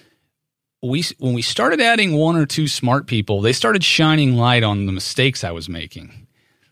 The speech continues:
the bad math I was doing when I estimated something, um, the, the emotional responses that I was making. Um, a,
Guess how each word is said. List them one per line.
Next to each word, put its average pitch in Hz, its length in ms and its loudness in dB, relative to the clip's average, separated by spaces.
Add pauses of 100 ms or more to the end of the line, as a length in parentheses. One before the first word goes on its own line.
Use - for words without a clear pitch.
the 110 140 -2
bad 120 340 2
math 117 380 0
I 107 80 -2
was 101 160 -4
doing 107 220 -2
when 104 100 -4
I 98 100 -2
estimated 95 540 -6
something, 87 560 -12 (420)
um, 95 480 -2 (480)
the, 104 480 2 (480)
the 107 420 0
emotional 127 640 2
responses 117 760 -2
that 101 100 0
I 95 80 2
was 92 200 -6
making. 90 540 -8 (460)
Um, 95 600 -2 (360)
a, 202 240 -4